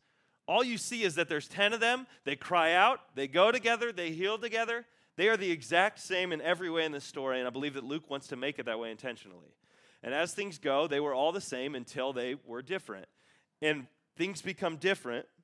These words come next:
starting in verse fifteen. So they all go, they are all healed, and then it says, "Then one of them,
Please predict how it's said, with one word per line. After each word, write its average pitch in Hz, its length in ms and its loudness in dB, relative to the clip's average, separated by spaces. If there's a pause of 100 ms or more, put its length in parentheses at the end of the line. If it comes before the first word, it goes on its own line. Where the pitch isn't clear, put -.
(140)
starting 160 420 0
in 139 80 -4
verse 147 240 -4
fifteen. 117 540 -8 (440)
So - 140 -16
they 165 120 4
all 226 160 6
go, 180 300 6
they 202 120 4
are 196 80 8
all 214 160 6
healed, 165 360 0
and 160 140 -6
then 170 60 -2
it 175 100 -6
says, 151 320 0
"Then 175 300 -2
one 165 520 0 (400)
of 139 220 -2
them, 135 340 -4